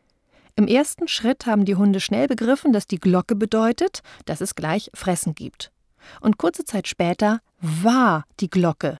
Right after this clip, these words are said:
Fressen. Und das Gleiche möchte ich bei Ihnen mit der Kauübung erreichen. Beim Essen sind Sie entspannt.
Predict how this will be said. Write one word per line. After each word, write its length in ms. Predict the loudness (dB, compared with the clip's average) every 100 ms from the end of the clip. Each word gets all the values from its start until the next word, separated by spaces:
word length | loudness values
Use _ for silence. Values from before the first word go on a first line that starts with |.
| _
Fressen. 580 | -10 -8 -6 -8 -12 -16 _ _ _ _ _ _ _
Und 100 | 0
das 120 | 0
Gleiche 340 | 0 2 4 6
möchte 300 | 4 2 -4
ich 160 | -4
bei 100 | -4 0
Ihnen 300 | 4 6 6
mit 120 | 4
der 80 | -4
Kauübung 600 | -2 0 2 0 -2 -4
erreichen. 560 | -6 -10 -12 -14 -18 -20 _ _ _ _ _ -6
Beim 120 | -4 0
Essen 420 | 0 0 0 2
sind 200 | 4 2
Sie 120 | -2
entspannt. 640 | -4 -4 -6 -8 -12 -18